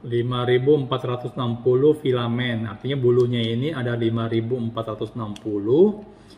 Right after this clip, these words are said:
filamen, dan bagian ujungnya itu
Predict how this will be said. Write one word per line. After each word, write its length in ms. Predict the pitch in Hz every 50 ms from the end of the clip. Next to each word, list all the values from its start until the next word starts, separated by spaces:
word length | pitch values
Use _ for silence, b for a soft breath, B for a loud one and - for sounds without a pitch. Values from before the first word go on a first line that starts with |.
| B B B B B B _ - - - - -
filamen, 800 | - 131 120 117 117 117 120 123 139 160 175 190 196 196 196 -
dan 480 | 131 117 117 117 117 - - - -
bagian 400 | 127 117 120 123 120 135 151 147
ujungnya 400 | 131 127 120 123 131 131 127 127 123 113
itu 240 | 110 113 123 139